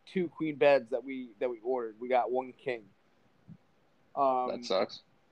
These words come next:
Speaker 1: Yeah, which
Speaker 2: Oh,
Speaker 1: as a
Speaker 2: Yoan. Yoan. Oh, he flew out. Never mind. Sorry, go ahead.
Speaker 1: Nah, appreciate it. Um,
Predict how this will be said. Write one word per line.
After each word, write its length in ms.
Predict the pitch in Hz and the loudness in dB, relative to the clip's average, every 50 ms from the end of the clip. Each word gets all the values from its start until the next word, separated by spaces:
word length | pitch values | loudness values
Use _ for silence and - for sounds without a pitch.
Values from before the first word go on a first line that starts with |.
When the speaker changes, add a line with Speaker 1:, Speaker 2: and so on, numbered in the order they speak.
| _ _ _ | _ _ _
Speaker 1:
Yeah, 280 | 202 202 175 120 107 117 - _ _ | -2 0 0 0 0 -4 -10 _ _
which 380 | 165 160 165 160 - - - - _ _ | 4 4 4 4 2 -6 -18 -20 _ _
Speaker 2:
Oh, 220 | - 123 123 123 | 6 6 10 12
Speaker 1:
as 140 | 120 123 123 | 12 12 12
a 120 | 120 120 120 | 12 10 10
Speaker 2:
Yoan. 680 | 117 117 120 123 123 131 143 143 143 143 135 110 98 - - _ _ _ _ _ _ _ _ _ _ _ _ - | 10 12 12 12 12 12 12 12 12 12 10 8 2 -8 -16 _ _ _ _ _ _ _ _ _ _ _ _ 0
Yoan. 720 | 135 135 139 143 151 156 170 185 190 190 175 151 117 101 98 - _ _ _ _ _ _ _ _ - | 4 6 8 8 10 10 10 10 10 8 8 6 4 0 -8 -18 _ _ _ _ _ _ _ _ -10
Oh, 100 | 120 101 | -10 -10
he 60 | 98 | -10
flew 240 | - _ - 101 95 | -10 _ -10 -6 -4
out. 120 | 92 92 104 | -4 -4 -6
Never 160 | 95 98 98 | -8 -10 -8
mind. 200 | 95 90 90 - | -8 -8 -10 -10
Sorry, 240 | - 104 98 95 95 | -8 -6 -4 -4 -4
go 80 | 98 95 | -2 -4
ahead. 140 | 98 92 - _ _ _ _ _ _ _ _ _ _ _ | -4 -4 -6 _ _ _ _ _ _ _ _ _ _ _
Speaker 1:
Nah, 220 | 147 143 131 117 - - _ _ _ | -6 -4 -4 -4 -4 -6 _ _ _
appreciate 340 | _ 139 127 - 127 117 113 | _ -12 -8 -6 -6 -6 -6
it. 160 | 110 98 - _ _ _ _ _ _ _ _ - | -8 -12 -16 _ _ _ _ _ _ _ _ -6
Um, 420 | 151 147 147 139 135 127 127 127 | -2 0 0 0 -2 -4 -8 -12